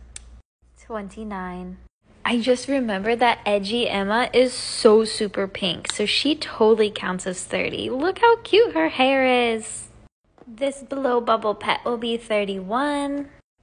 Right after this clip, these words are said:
thirty-two. Unfortunately, none of my snappers are pink. Darn. There should be a ton of pink in here. Let's see. Thirty-three, thirty-four. How cute is this radish for thirty-five,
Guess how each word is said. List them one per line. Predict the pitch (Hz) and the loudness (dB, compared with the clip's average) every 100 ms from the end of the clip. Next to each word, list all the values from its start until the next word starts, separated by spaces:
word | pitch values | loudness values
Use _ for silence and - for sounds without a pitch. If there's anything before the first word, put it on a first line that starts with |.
| _ - | _ -8
thirty-two. | 220 214 190 185 - 202 190 185 233 339 - _ _ _ _ | -6 -6 -10 -16 -10 -6 -6 -4 -6 -8 -10 _ _ _ _
Unfortunately, | 254 247 - 277 277 294 262 277 | -10 -10 -4 -4 -2 -6 -6 -4
none | 269 247 254 | -4 -4 -4
of | |
my | 262 277 | -6 -8
snappers | - - 208 214 214 202 | -6 -6 -6 -4 -6 -4
are | 208 | -8
pink. | - 214 208 202 - - - | -8 -6 -6 -6 -12 -16 -4
Darn. | 196 185 180 185 185 190 - - - - - - - - _ _ _ | -2 -2 -2 -4 -6 -10 -14 -10 -8 0 2 2 -2 -14 _ _ _
There | 240 233 | -6 -6
should | 247 214 | -6 -6
be | 220 | -6
a | |
ton | 202 - 269 240 | -6 0 4 4
of | 202 | 2
pink | - 185 175 | -4 -6 -6
in | 185 | -6
here. | 190 156 131 | -2 -2 0
Let's | 202 190 | 0 0
see. | - - 160 190 - - - - - _ _ _ - | -4 -4 -4 -4 -12 -20 -20 -20 -20 _ _ _ -6
Thirty-three, | 233 214 196 226 208 214 311 - _ _ _ | -6 -6 -10 -6 -4 -4 -8 -14 _ _ _
thirty-four. | - 214 202 185 - 190 196 277 330 - _ _ | -10 -8 -8 -8 -6 -2 -2 -2 -8 -14 _ _
How | _ 214 202 226 | _ -8 -6 -8
cute | - 262 - | -10 -10 -4
is | 240 226 | -4 -4
this | 226 220 | -8 -6
radish | 202 185 180 202 247 | -4 -2 -2 -2 -4
for | - 208 | -8 -8
thirty-five, | 208 208 190 185 185 - 175 170 170 208 294 | -4 -2 0 -2 -10 -4 -2 -2 -2 -4 -4